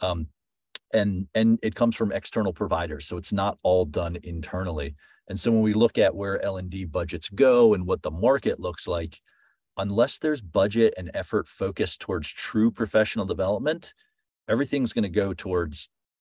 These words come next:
the compliance and operational training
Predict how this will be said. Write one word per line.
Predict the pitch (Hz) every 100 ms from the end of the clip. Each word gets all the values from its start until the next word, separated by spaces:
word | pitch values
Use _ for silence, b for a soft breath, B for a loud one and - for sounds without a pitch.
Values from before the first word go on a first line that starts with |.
| _ _
the | 95
compliance | 107 87 98 90 90 90 87
and |
operational | 78 87 80 85 85 - 82 76
training | 76 - 80 76 67